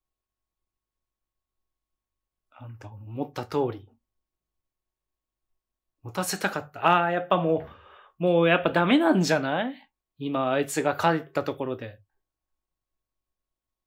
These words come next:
うん。うん。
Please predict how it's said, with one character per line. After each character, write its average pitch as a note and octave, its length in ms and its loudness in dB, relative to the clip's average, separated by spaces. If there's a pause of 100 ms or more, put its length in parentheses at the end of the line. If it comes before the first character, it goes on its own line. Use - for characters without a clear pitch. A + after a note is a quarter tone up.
(4000)
う E4 40 6
ん。 - 20 10
う F4 220 6
ん。 - 140 -12